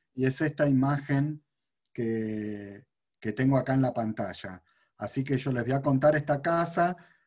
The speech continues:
eh, vamos a repasar un poco algunas obras de Amancio, y después vamos a conversar con los que hayan leído algo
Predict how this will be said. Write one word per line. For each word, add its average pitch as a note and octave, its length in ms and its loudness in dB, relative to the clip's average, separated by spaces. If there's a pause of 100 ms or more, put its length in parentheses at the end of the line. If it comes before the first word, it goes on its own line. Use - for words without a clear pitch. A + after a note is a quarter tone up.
(120)
eh, A2 220 -2
vamos C#3+ 320 2
a C3+ 40 2
repasar B2 460 0
un C3 400 0
poco D3 300 2
algunas C3 400 0
obras C#3 360 2
de B2 80 0
Amancio, D#3 560 0
y D3+ 40 2
después C3+ 240 0
vamos C3 260 0
a A#2 80 -6
conversar A#2 480 -4
con B2+ 140 -6
los A2+ 100 -6
que B2 120 -6
hayan A#2+ 240 -6
leído A#2 300 -4
algo A#2+ 440 -6